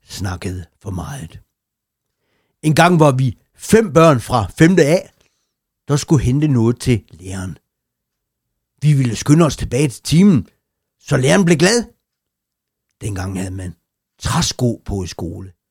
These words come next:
og det har nok runget en del på gangen. Og da vi kom tilbage til klassen, smilende og glade, og tilfredse med vores egen indsats, så stillede frøken Sørvad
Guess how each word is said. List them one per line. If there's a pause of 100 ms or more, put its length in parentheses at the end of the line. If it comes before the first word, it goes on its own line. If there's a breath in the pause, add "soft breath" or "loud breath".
(460)
og
det
har
nok
runget
en
del
på
gangen. (1600)
Og
da
vi
kom
tilbage
til
klassen, (680)
smilende
og
glade, (1600)
og
tilfredse
med
vores
egen
indsats, (440)
så
stillede
frøken
Sørvad